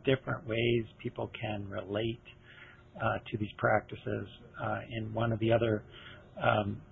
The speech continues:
uh, things that's happening on campus and I, that I help coordinate is that there is a network, uh, of, um, enthusiasts of restorative justice among Catholic campuses, and a document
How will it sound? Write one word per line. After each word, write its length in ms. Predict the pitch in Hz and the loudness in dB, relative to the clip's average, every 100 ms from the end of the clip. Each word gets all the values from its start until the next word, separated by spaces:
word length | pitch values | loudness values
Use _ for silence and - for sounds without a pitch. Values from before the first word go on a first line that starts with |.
| - - - - | -20 -18 -10 0
uh, 160 | 120 107 | 4 8
things 160 | 165 156 | 10 8
that's 140 | 117 - | 4 8
happening 340 | 156 151 135 | 10 12 10
on 120 | 117 110 | 8 6
campus 340 | 170 185 170 - 139 - | 8 8 8 4 -2 -4
and 200 | 127 120 | 0 2
I, 60 | 113 - - 123 | 2 0 -4 -2
that 80 | 110 | 2
I 100 | 104 | 4
help 200 | - - | 4 0
coordinate 600 | - 131 143 131 123 113 - | 6 10 12 10 8 4 0
is 80 | 120 | -2
that 120 | 110 113 | 0 0
there 200 | 117 110 | 2 2
is 60 | 101 | 2
a 80 | 104 | 2
network, 540 | 110 120 123 110 - - - - - - - - - - | 4 4 4 0 0 -10 -14 -16 -16 -18 -20 -20 -12 2
uh, 160 | 123 - - | 4 4 6
of, 260 | 123 110 95 - - | 6 6 2 -12 -10
um, 520 | - 123 104 101 101 107 - - - - - - - - 120 | -4 2 2 2 0 -8 -12 -18 -20 -6 -6 -6 -12 -2 6
enthusiasts 840 | 117 143 139 135 127 120 - - | 10 12 12 12 12 12 6 6
of 160 | 127 120 | 6 8
restorative 440 | 113 139 127 113 | 8 10 10 10
justice 560 | 104 120 117 131 113 98 - - - - - | 10 10 10 4 -2 -2 -16 -20 -20 -18 2
among 260 | 117 117 107 - | 6 8 6 8
Catholic 420 | 120 123 131 135 - - | 12 12 10 -4 -4 -2
campuses, 680 | 127 110 - - 104 107 104 - 107 - | 0 0 -4 -4 -2 0 -2 -10 -14 -6
and 320 | 113 107 101 | -4 -2 -4
a 80 | 110 | -4
document 520 | - 110 110 113 110 | 6 6 6 2 -4